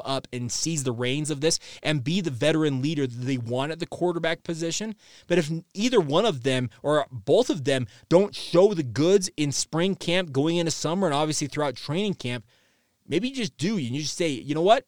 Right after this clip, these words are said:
We're throwing it, uh, to the young buck. We're gonna let them," young bucks, I guess I should say, and really let Lugo and Ryder Burton kinda duel things out here and see whichever one of them,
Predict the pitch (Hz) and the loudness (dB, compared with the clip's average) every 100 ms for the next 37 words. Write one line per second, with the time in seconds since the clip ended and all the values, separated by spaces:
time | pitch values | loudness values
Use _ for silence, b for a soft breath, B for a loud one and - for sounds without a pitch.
0 | - 156 - 190 233 233 226 - 170 170 | -4 -4 -2 4 6 6 2 0 2 2
1 | 147 180 165 170 190 170 175 185 B B | 2 -6 2 2 2 2 0 0 B B
2 | - 160 160 170 - 185 175 165 131 175 | 0 2 4 2 4 4 2 0 2 4
3 | 147 156 170 - 120 113 117 127 120 139 | 4 2 0 -2 -4 -4 -4 -6 -6 -2
4 | 139 131 127 131 202 190 175 - 135 165 | -2 -2 -4 0 2 4 2 0 0 2
5 | 196 180 175 - B B 135 143 180 156 | 6 6 6 4 B B -2 4 4 4
6 | 101 151 185 156 - 151 120 101 170 202 | 2 0 0 -4 -4 -4 -4 -2 0 0
7 | 196 190 185 135 - 165 208 139 127 123 | 0 0 -2 -2 0 0 0 0 -2 -2
8 | B B - 175 - 220 220 208 208 196 | B B -2 0 0 -2 0 2 4 4
9 | 143 156 226 151 127 156 | 4 2 2 0 0 0